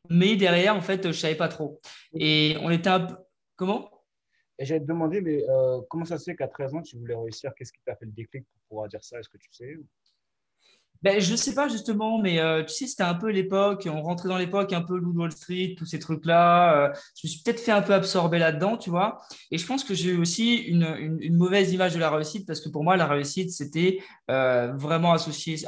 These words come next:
Speaker 1: à cent pour cent à l'argent à l'époque. Alors que c'est pas le cas, tu vois, il y a, il y a plein d'autres paramètres aujourd'hui. Euh, et,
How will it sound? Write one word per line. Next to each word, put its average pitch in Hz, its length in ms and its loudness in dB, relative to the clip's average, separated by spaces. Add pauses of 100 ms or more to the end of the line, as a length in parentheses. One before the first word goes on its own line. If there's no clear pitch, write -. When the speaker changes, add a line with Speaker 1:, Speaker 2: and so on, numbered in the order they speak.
Speaker 1:
à - 60 -10
cent 202 240 0
pour 170 180 -6
cent 165 180 0
à 143 40 2
l'argent 147 340 0
à 147 60 0
l'époque. 170 340 -4 (960)
Alors 147 180 0
que 139 200 -2
c'est - 220 -8
pas 123 100 -2
le 123 60 -6
cas, 165 180 2
tu - 80 -10
vois, 123 100 -6
il 120 40 -6
y - 20 -4
a, 113 80 -4
il - 20 -6
y 120 40 -4
a 120 40 -6
plein 143 120 -6
d'autres 135 120 -6
paramètres 151 400 0
aujourd'hui. 151 480 -2 (380)
Euh, 143 440 4 (360)
et, 165 420 0